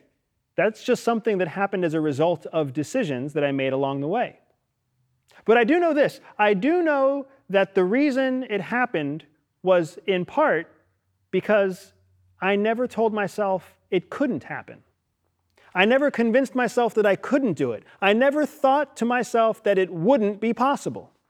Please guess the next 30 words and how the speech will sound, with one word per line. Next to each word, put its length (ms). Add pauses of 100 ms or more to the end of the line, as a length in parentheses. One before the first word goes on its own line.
(600)
The 120
lesson 360
that 80
I 100
learned 320
for 140
myself 760 (1160)
after 360
my 180
time 280
at 80
the 120
agency 500 (420)
was 220
that 260
goals 460
are 200
not 300
supposed 520
to 60
be 120
simple. 500
Goals 420
are 100
not 280
supposed 440
to 60
be 140
short-sighted. 880
Goals 720